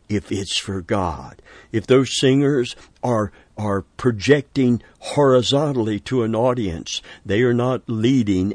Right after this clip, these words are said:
a worship service. <laughs> They are blessing us. But, and I am blessed when true worship occurs. I have heard the most beautiful, beautiful harmonies when people begin to praise God in unison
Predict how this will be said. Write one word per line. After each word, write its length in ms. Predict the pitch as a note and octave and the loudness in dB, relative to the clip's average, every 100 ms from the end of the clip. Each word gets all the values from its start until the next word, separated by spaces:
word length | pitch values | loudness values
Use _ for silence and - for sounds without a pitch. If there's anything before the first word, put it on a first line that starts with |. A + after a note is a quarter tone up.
| - | -4
a 220 | G#2 G2 | -2 -2
worship 640 | F#2+ F#2+ D3 - - G2 | -4 -4 -4 -4 -10 -12
service. 600 | - A2+ F#2+ E2+ F2+ - - | -8 -4 -4 -6 -8 -10 -16
<laughs> 60 | - _ - | -20 _ -14
They 220 | G2+ G#3 | 2 4
are 80 | A#2 | 4
blessing 600 | G2 A2 D3 - G2 G2+ | -2 0 0 0 -4 -2
us. 400 | C3+ A2 F#2+ - - - - - - | -2 -4 -6 -14 -16 -20 -20 -20 -16
But, 140 | - F#2 - - - | -8 -8 -8 -20 -14
and 220 | - G#2+ | -2 0
I 200 | G#2+ D3+ | 0 2
am 180 | B2+ G#2 | 2 0
blessed 640 | F#2+ G#2+ C#3 D3+ - - A#2+ | 0 2 2 2 -6 -10 -4
when 180 | A#2 | -4
true 320 | G2+ - E3 D3 | -4 -2 0 0
worship 580 | G#2+ D#3 E3+ D3+ B2 | 0 -4 -4 -10 -10
occurs. 640 | G2+ - G#2 E2+ D2+ - - - - - - | -12 -10 -8 -8 -10 -20 -20 -20 -20 -20 -4
I 120 | D3+ | -2
have 220 | C3 G2 | 0 -4
heard 280 | - C#3+ C3 | -2 -2 0
the 100 | G#2+ | -2
most 380 | G#2 G2+ - G2+ | 0 0 -2 -4
beautiful, 640 | G#2 B2 B2+ A#2+ C3+ C#3 - - - - - - - E3 - C#3 B2 | 0 0 -2 -6 -8 -8 -12 -20 -20 -20 -20 -20 -14 -12 -10 -10 -10
beautiful 720 | G#2 A#2 C3 C#3+ C3 C3 A#2 - | -2 2 2 0 -4 -4 -6 -6
harmonies 1040 | - - - C3 B2 G#2+ E2+ D#2+ D#2+ - - - - - | -14 -12 -12 -4 -2 -2 -4 -8 -12 -14 -18 -20 -20 -6
when 180 | A#2 G2 | -2 -2
people 420 | - C#3+ C3 A#2+ | -2 -4 -2 -4
begin 440 | G2+ G#2 F#2 B2+ | -2 -4 0 -2
to 100 | G#2 | -2
praise 520 | F2+ - B2 C3 G#2+ G#2 | -8 -4 -2 -2 -4 -4
God 400 | G#2+ G#2+ A2 G#2+ | -2 -2 -2 -4
in 180 | F#2 | -4
unison 720 | F#2 A2 C3 C3 A2+ - C#3 | -2 -2 0 -2 -4 -6 -8